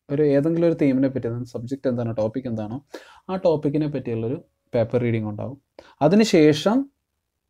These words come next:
സെക്കൻഡ് പാർട്ട് എന്ന് പറയുന്നത് ഒരു ഗ്രൂപ്പ് ഡിസ്കഷൻ കാണും. എല്ലാവർക്കും അതിനെപ്പറ്റി ഒപ്പീനിയൻസ് പറയാം, ക്രിട്ടിസൈസ് ചെയ്യാം, പോയിന്റ്സ് ആഡ് ചെയ്യാം, അങ്ങനെയുള്ളൊരു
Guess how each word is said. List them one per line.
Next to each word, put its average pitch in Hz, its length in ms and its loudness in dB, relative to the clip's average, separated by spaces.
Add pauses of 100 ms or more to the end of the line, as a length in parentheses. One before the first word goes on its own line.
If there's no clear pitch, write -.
(460)
സെക്കൻഡ് 175 360 0
പാർട്ട് 147 200 4
എന്ന് 147 140 2
പറയുന്നത് 127 320 0
ഒരു 143 180 6
ഗ്രൂപ്പ് 147 280 4
ഡിസ്കഷൻ 117 420 -4
കാണും. 95 140 -14 (400)
എല്ലാവർക്കും 127 400 0
അതിനെപ്പറ്റി 113 360 -6
ഒപ്പീനിയൻസ് 107 440 -6
പറയാം, 104 220 -12 (380)
ക്രിട്ടിസൈസ് 113 500 -2
ചെയ്യാം, 98 200 -6 (320)
പോയിന്റ്സ് 110 360 -2
ആഡ് 101 140 -10
ചെയ്യാം, 120 200 -14 (100)
അങ്ങനെയുള്ളൊരു 185 500 -2